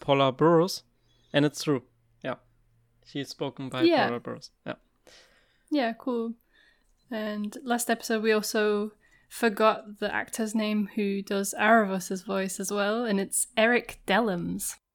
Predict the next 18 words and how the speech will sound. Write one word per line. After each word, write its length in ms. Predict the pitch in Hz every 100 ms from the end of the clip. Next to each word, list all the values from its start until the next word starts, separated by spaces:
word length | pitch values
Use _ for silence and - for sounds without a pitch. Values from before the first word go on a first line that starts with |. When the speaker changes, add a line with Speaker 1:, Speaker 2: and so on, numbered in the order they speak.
| _ _ _ _ -
Speaker 1:
Yeah. 160 | 139 - _ _ _ _ _ _ -
And 320 | 139 147 143
I 100 | 143
looked 260 | 151 -
him 140 | 185 165
up, 240 | 170 - -
and 500 | 156 151 151 151 147
he's 720 | - - 143 143 143 143 131
really 240 | 156 233 254
cool. 500 | - 220 208 226 277 _ _
He 400 | - 156 160 160
also 540 | 151 175 - 170 170
speaks, 540 | 160 - - 175 - -
uh, 340 | 156 147 143
for 220 | - 147
a 20 | 139
lot 220 | 147 160
of, 240 | 147 139